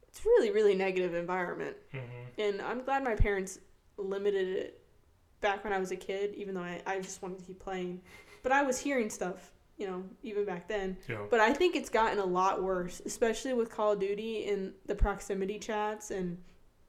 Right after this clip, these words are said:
Speaker 1: Warzone. It's gotten really bad. There's been a, there's just so much hatred, so much,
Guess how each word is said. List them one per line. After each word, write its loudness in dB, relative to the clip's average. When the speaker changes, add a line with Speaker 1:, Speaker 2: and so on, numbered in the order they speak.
Speaker 1:
Warzone. 4
It's -2
gotten 4
really 0
bad. 0
There's 2
been 0
a, 4
there's 2
just -4
so 4
much 4
hatred, 2
so -6
much, -4